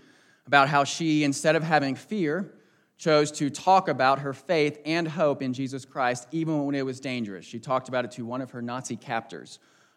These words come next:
a lieutenant who was in charge of interrogating her. And so that was a, a place where Corrie showed that she didn't have fear. Instead, she had the,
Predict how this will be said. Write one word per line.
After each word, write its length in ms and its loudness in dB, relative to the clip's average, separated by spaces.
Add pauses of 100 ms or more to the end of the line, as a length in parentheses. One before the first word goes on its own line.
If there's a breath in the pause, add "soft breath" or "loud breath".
a 80 -2
lieutenant 440 4
who 120 2
was 100 0
in 80 0
charge 300 2
of 80 -6
interrogating 640 -4
her. 220 -18 (1120 soft breath)
And 100 -10
so 80 0
that 160 8
was 140 4
a, 60 4
a 140 0
place 380 2
where 180 0
Corrie 360 0
showed 340 0
that 80 -2
she 160 -8
didn't 200 -4
have 160 -10
fear. 380 -10
Instead, 300 -10
she 120 -8
had 120 -6
the, 200 -8